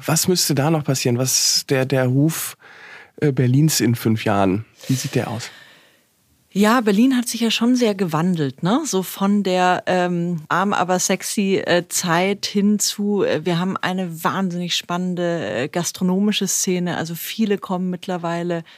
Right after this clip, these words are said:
Speaker 2: viele Touristen kommen mittlerweile auch wegen, wegen dem Essen, wegen der gastronomischen Kultur her. Ähm, die liegt natürlich jetzt ein bisschen gebeutelt, äh, nach zwei Jahren, äh, Corona und jetzt, äh, Fachkräftemangel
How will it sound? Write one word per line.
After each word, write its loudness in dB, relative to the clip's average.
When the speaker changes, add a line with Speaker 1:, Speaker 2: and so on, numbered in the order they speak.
Speaker 2:
viele -6
Touristen -4
kommen -2
mittlerweile -4
auch -6
wegen, -4
wegen -2
dem -2
Essen, -2
wegen -4
der -6
gastronomischen -4
Kultur -2
her. -2
Ähm, 0
die -2
liegt -6
natürlich -4
jetzt -8
ein -2
bisschen -2
gebeutelt, -2
äh, -4
nach -4
zwei -2
Jahren, -2
äh, -4
Corona 0
und -2
jetzt, -2
äh, -2
Fachkräftemangel -2